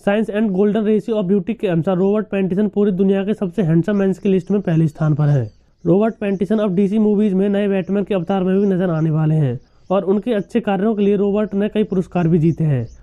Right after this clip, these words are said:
उनकी तारीफ लायक एक्टिंग के काम के अलावा उनकी एक आकर्षक पर्सनालिटी,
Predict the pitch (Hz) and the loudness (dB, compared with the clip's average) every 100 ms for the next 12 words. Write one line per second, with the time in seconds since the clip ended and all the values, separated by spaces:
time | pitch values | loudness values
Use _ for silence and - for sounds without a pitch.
0 | - - 185 196 220 - 190 220 220 185 | -20 -2 0 2 0 0 -2 -2 -2 -4
1 | 190 180 185 - 226 208 214 196 196 196 | -4 -4 -6 -2 -2 0 0 0 -2 0
2 | 190 175 180 185 190 220 208 196 180 170 | -2 0 0 0 -2 0 -2 0 -4 -4
3 | 165 208 - 175 - 185 185 196 | -4 -6 -4 -4 0 0 2 2